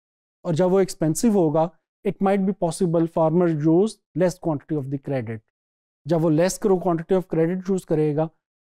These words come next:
he will use less quantity of input to produce agricultural output। Again, ultimately impact क्या होगा? There is decrease in agricultural output। कि at macroeconomic level, कि जो भी आपके पास मैक्रो वेरिएबल्स हैं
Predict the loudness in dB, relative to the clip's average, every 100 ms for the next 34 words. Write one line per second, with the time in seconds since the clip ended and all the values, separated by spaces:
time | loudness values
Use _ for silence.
0 | -2 2 2 2 2 2 2 0 -4 -2
1 | -4 -2 -2 -2 -2 -2 0 0 -2 -2
2 | -2 0 2 2 0 -6 _ _ _ -2
3 | 0 2 -2 -2 -4 -4 -6 -6 -8 -6
4 | -2 0 2 2 2 2 2 0 0 -4
5 | -2 -2 -2 -4 -8 -12 _ _ -8 0
6 | 2 2 0 0 -2 2 2 2 0 0
7 | -6 -2 -2 0 -2 -4 -8 -10 -12 -12
8 | -14 -14 -8 -2 -2 2 0 0 2 2
9 | 2 0 0 0 0 0 -2 -2 _ _
10 | _ -2 2 2 2 2 0 -2 0 0
11 | 0 0 0 2 2 0 0 2 4 2
12 | 2 0 -2 -6 -6